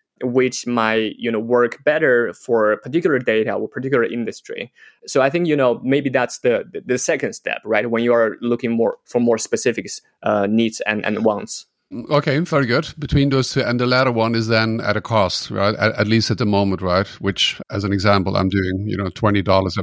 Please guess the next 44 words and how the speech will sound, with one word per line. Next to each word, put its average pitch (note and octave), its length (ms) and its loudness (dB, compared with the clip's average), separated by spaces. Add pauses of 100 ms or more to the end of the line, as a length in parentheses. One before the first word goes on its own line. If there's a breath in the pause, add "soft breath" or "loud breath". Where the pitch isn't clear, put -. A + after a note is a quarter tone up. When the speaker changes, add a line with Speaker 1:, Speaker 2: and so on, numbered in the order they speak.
Speaker 2:
believe, F2+ 240 -4
a F#2 40 -6
month, F2+ 280 -6
right? F2+ 160 -10
Yeah. F2 120 -8 (240)
Speaker 1:
Yeah, E3 140 4
right. C3+ 280 4
I B2+ 60 4
think D3+ 160 0
you C#3+ 100 4
need C#3 180 2
to C3+ 120 2
ha-, C3 220 -8
have B2 320 0
access A#2+ 340 -2
to B2 100 -4
G-, A2+ 240 -4 (160)
Chat B2+ 140 2
G B2+ 80 0
P A#2+ 100 -2
T A#2+ 140 -2
Premium, A2+ 760 -2
uh, G#2 140 2
to G#2+ 160 0
access - 280 -4
that. - 340 -10 (100)
Yeah. - 160 -8
Speaker 2:
Right. F2+ 320 -8 (140)
So, F#2 280 -4
and C3 180 4
these C#3+ 220 4
are A2+ 140 6
then, G#2+ 180 2
of G#2 140 -2
course, G2 380 -2
only, A2+ 460 4
dear G#2 240 -6
listeners, F#2+ 420 -2
two B2+ 260 0
options G#2+ 480 -2
<laughs> B2 60 -4
between B2+ 580 2 (680 loud breath)
the, A2+ 460 0
the, A2 180 2